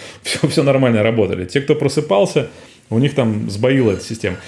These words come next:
И здесь Д П Д Г эмулирует эту систему. Эмулирует эту систему. И решает настолько глубинные проблемы.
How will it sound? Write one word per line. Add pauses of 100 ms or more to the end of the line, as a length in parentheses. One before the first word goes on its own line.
(160)
И
здесь
Д
П
Д
Г
эмулирует
эту
систему. (520)
Эмулирует
эту
систему.
И
решает
настолько
глубинные
проблемы.